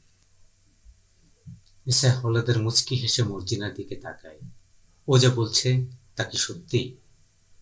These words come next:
অলি কি সত্যিই তোমাকে এই প্রস্তাব দিয়েছিল?" মর্জিনা লজ্জায় লাল হয়ে যায়। শাড়ির আঁচলের একটা কোণা চেপে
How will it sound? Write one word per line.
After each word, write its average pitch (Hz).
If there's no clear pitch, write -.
অলি 127
কি 131
সত্যিই 123
তোমাকে 120
এই 110
প্রস্তাব 123
দিয়েছিল?" 113
মর্জিনা 90
লজ্জায় 85
লাল 78
হয়ে 80
যায়। 76
শাড়ির 113
আঁচলের 110
একটা -
কোণা 92
চেপে 92